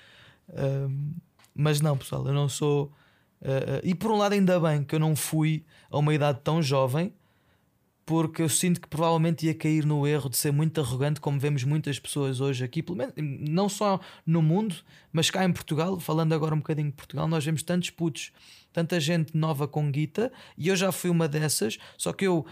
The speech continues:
tive perto, e aí eu admito, eu tive muito perto de me render a essa vida e de cair na arrogância de, "Caralho, foda-se, não, eu sou rico", na minha inocência, tipo, ter cem ou duzentos mil euros na conta para mim é ser rico, e é, foda-se, é, é,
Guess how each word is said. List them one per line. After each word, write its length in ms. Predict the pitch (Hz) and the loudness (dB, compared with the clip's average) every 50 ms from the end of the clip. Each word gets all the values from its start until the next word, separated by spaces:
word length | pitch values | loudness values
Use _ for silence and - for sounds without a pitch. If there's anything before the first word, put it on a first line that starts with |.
| - - - - _ _ _ _ | -16 -20 -20 -20 _ _ _ _
tive 300 | - 214 233 202 165 - | 0 0 2 2 2 0
perto, 520 | - 196 180 165 160 - - - - - - _ | 2 4 4 4 4 2 0 -4 -8 -8 -10 _
e 100 | 151 143 | -2 0
aí 180 | 131 139 151 | 2 2 2
eu 80 | 170 175 | 2 2
admito, 320 | 160 131 139 135 131 151 | 2 2 0 0 0 0
eu 40 | 147 | 0
tive 240 | - 180 170 143 143 | 0 2 2 4 6
muito 400 | 156 156 170 196 202 190 - - | 6 6 6 6 4 2 0 -2
perto 400 | - - 156 143 127 - - 123 | -4 -2 -2 -2 -2 -4 -6 -4
de 80 | 127 143 | -2 0
me 140 | 143 143 | 0 2
render 360 | 123 120 139 139 135 139 139 135 | 2 2 0 0 2 0 2 0
a 40 | |
essa 260 | 135 123 - - 127 123 | 0 0 0 -2 -4 -2
vida 260 | 117 127 127 117 127 | -2 -2 -2 -2 -2
e 60 | 127 | -4
de 80 | 117 - | -4 -4
cair 320 | - 139 131 143 147 127 | -2 0 0 2 2 2
na 120 | 143 135 | 2 2
arrogância 580 | 127 117 139 135 117 135 135 135 127 - 135 135 | 0 0 0 -2 0 0 0 2 2 0 0 0
de, 120 | 117 135 | 0 -2
"Caralho, 400 | 127 - 151 131 117 110 101 - | -2 2 2 2 2 2 0 -2
foda-se, 460 | 110 - - 139 123 120 127 120 - - | -4 -4 -2 -2 0 0 -2 -2 -2 -4
não, 100 | 123 120 | -4 -2
eu 80 | 120 | -2
sou 200 | - - 147 131 | 0 0 0 0
rico", 500 | 107 131 147 139 131 - - 143 143 127 - - - - - | 0 2 0 0 0 -2 -2 -2 -2 -2 -4 -10 -16 -16 -10
na 140 | - - 135 | -4 -2 0
minha 180 | 135 135 131 135 | 2 2 2 2
inocência, 500 | 131 131 - - - 185 196 180 - 135 | 2 2 0 2 2 2 2 2 0 -2
tipo, 340 | - - 123 - - 123 120 | -2 -2 -4 -4 -4 -4 -4
ter 260 | 113 - 135 131 120 117 | -2 0 -2 -2 -2 -4
cem 340 | - - - - 131 135 139 | -6 -6 -2 0 0 0 2
ou 60 | 135 | 0
duzentos 260 | 131 117 135 143 127 - | 0 2 0 0 2 2
mil 100 | 139 139 | 2 2
euros 200 | 143 131 139 120 | 2 2 2 2
na 120 | 139 139 | 2 2
conta 260 | 135 143 143 131 147 123 | 2 0 -2 0 -2 -2
para 100 | 131 139 | 0 0
mim 100 | 139 143 | 0 0
é 40 | |
ser 160 | 127 - 160 165 | 0 0 0 0
rico, 180 | 220 226 - | 0 0 2
e 120 | 240 165 135 | 2 4 4
é, 120 | 151 208 | 4 2
foda-se, 560 | 208 - 147 156 156 180 160 - - 127 123 | 0 0 -2 0 2 0 0 0 -2 -2 -4
é, 120 | 143 180 - | -4 -6 -4
é, 140 | - 131 | -4 -6